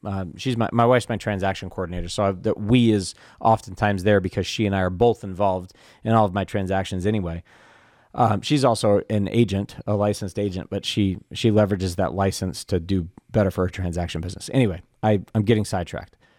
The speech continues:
I sold, I've sold their house. I sold another house. I, y-, we've, I've done multiple transactions with them. They've given me multiple referrals. One year, this was several years ago,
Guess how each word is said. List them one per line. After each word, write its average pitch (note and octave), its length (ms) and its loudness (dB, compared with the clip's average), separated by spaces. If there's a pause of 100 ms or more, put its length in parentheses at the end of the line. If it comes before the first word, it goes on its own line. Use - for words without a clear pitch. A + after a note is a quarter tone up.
(2000)
I C#3 80 6
sold, F3+ 340 0
I've C#3 160 0
sold F3 180 2
their D#3+ 120 4
house. C#3+ 300 4
I B2 40 -6
sold D3+ 220 0
another C3+ 260 4
house. C3 440 4
I, A2+ 220 4
y-, B2+ 220 0
we've, C3+ 320 2
I've B2+ 180 2
done C#3+ 140 2
multiple D#3 340 2
transactions A#2 640 0
with A2 160 -2
them. A2 160 0
They've F#2+ 120 -2
given G#2 180 0
me G2+ 80 0
multiple G#2 380 0
referrals. B2+ 580 2 (300)
One D3+ 340 2
year, A2+ 380 -2 (460)
this C#3 60 -4
was A#2+ 100 -2
several D#3 320 2
years A2 240 2
ago, F#2 320 -6